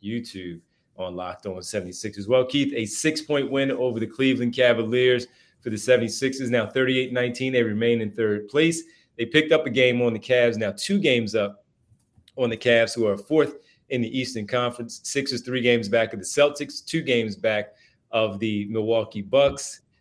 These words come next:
This one got off to a hot start, man. They were up big, much, up as much as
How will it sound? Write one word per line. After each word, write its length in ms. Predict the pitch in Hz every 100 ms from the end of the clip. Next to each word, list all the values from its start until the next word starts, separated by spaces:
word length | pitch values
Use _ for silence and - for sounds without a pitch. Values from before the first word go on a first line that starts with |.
| -
This 200 | 151 202
one 100 | 185
got 140 | 170
off 160 | 156 156
to 180 | 147 120
a 40 |
hot 240 | 135 123 -
start, 340 | 143 135 113
man. 180 | 107 107
They 100 | 117
were 140 | 117
up 180 | 117 92
big, 340 | 139 143 135
much, 180 | 123 127 - 135
up 180 | 143 127
as 120 | 113
much 280 | 120 120
as 120 | 110